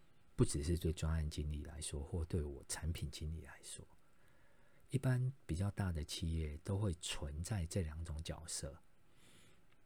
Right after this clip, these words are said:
那有可能产品经理也会比较做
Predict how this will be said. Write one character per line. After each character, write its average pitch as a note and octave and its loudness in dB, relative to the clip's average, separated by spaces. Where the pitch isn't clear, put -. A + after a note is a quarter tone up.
那 G2+ 4
有 A2+ 6
可 G2 4
能 D#2+ 2
产 F2 0
品 D2 0
经 E2 2
理 D#2 2
也 D2 0
会 F2+ 0
比 F2 2
较 D#2+ 4
做 D2 -2